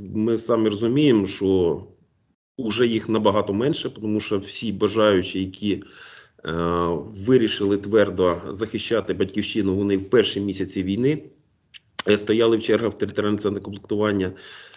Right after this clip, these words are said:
е, от, і були призвані на військову службу. Але сказати, що сьогодні їх немає, так не можна. До сих пір люди звертаються і за власним бажанням приходять в територіальний центр комплектування, їх призивають на військову службу.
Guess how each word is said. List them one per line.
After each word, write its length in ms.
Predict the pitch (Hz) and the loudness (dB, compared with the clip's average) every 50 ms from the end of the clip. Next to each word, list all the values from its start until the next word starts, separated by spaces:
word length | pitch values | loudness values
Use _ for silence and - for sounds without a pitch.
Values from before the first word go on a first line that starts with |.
| - _ _ _ _ _ _ | -20 _ _ _ _ _ _
е, 140 | - - 87 | -8 -4 -2
от, 400 | 92 98 101 101 104 104 101 104 - | 0 0 2 2 2 2 0 -2 -2
і 200 | 104 104 107 107 | 2 2 4 2
були 440 | 98 98 110 113 110 110 117 113 113 | 2 2 0 2 4 6 6 6 4
призвані 640 | 113 - - - 127 127 113 104 104 101 104 101 | 4 0 0 2 2 2 2 2 0 2 2 2
на 120 | 101 101 98 | 2 2 0
військову 340 | 98 95 - 98 101 101 | 0 -2 -4 -2 -2 -2
службу. 420 | 98 - - 104 104 95 92 90 95 | -2 -4 -4 -4 -4 -4 -2 0 2
Але 540 | 92 92 104 123 139 151 151 151 135 127 127 | 2 2 4 4 4 4 4 4 4 2 2
сказати, 880 | - - - - - - - - - - 131 120 113 127 120 120 117 | -2 -8 -16 -18 -18 -16 -16 -16 -6 -2 -2 2 2 2 2 2 2
що 140 | 113 - 113 | 0 -2 -2
сьогодні 360 | - - 117 117 123 117 113 | 0 2 2 4 4 2 2
їх 180 | 107 110 110 - | 0 0 0 0
немає, 360 | 113 110 117 123 123 117 110 | -2 0 0 0 0 0 0
так 200 | 113 - - - | 0 -2 -2 0
не 80 | 113 104 | 0 0
можна. 340 | 101 90 85 82 85 80 | 2 0 0 -2 -2 -4
До 120 | 78 85 98 | -6 -6 -6
сих 240 | - - 117 - - | -4 -6 -6 -6 -2
пір 340 | 113 107 98 90 87 71 | 0 2 2 2 2 0
люди 280 | 67 95 107 98 92 95 | -2 -2 -2 -2 -2 -2
звертаються 760 | 92 95 98 95 - 127 139 143 139 135 139 - 107 107 98 | -4 -4 -4 -2 0 0 2 2 2 0 -2 -2 -2 -2 0
і 480 | 92 71 - - 101 101 104 104 95 | -2 -2 -4 -6 -4 -2 0 0 0
за 140 | 90 95 98 | 0 -2 -2
власним 360 | 95 107 107 104 - 95 90 | -2 -2 -2 -2 -2 -4 -6
бажанням 540 | 87 90 90 104 113 131 131 123 113 113 117 - - _ | -4 -4 -2 0 0 0 2 0 -2 -4 -6 -10 -14 _
приходять 500 | - 95 98 - - 107 98 92 90 80 | -4 -4 -2 0 0 0 2 2 0 -2
в 40 | - | -2
територіальний 400 | - 92 90 87 101 95 92 90 | -4 -6 -4 -2 -2 -2 -2 -4
центр 280 | 87 92 92 90 90 87 | -4 -6 -8 -8 -8 -8
комплектування, 720 | 92 82 - 76 - 92 90 104 117 127 127 120 113 92 | -10 -10 -12 -10 -8 -4 -4 -2 -2 -2 -2 -2 -4 -6
їх 260 | 80 90 92 113 - | -6 -6 -8 -8 -8
призивають 380 | - 90 85 90 90 95 98 101 | -8 -8 -6 -4 -4 -4 -2 -4
на 60 | 85 | -6
військову 260 | 78 - - 90 92 | -8 -8 -6 -8 -8
службу. 360 | 90 - 65 69 69 - - | -8 -8 -10 -12 -12 -12 -16